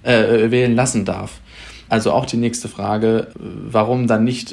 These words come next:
äh, den Sechzehnjährigen auch die Möglichkeit geben, Verantwortung zu übernehmen? Da kommen dann die Argumente, „Na ja, mit sechsundzwanzig oder so kannst du ja auch noch im Bundestag gehen.“ Die können dann ja die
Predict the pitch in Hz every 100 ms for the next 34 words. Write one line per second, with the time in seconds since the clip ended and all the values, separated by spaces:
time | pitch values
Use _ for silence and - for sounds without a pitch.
0 | - - 110 113 117 120 127 120 120 120
1 | 123 123 123 - 120 120 127 127 120 160
2 | 147 113 - - 110 110 113 110 - -
3 | - 107 110 135 139 131 131 120 123 123
4 | 123 117 107 104 101 101 - - 98 -
5 | - - 214 220 208 - - - 110 107
6 | - 107 - - 110 107 104 113 113 -
7 | 107 - 104 123 165 - - - - 127
8 | - 123 131 123 120 117 117 120 120 -